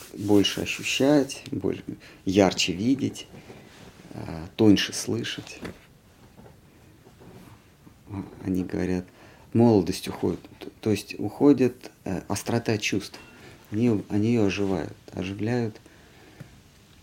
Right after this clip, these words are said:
м, лекарствами, спортом, физической нагрузкой, кардиотренингом.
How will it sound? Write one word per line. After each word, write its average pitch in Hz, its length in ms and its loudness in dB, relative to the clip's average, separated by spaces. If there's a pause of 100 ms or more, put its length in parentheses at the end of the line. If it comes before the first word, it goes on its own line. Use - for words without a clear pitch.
(120)
м, 101 360 -8 (220)
лекарствами, 98 760 -4
спортом, 98 640 -8
физической - 560 -14
нагрузкой, - 680 -12 (2250)
кардиотренингом. 92 1900 -2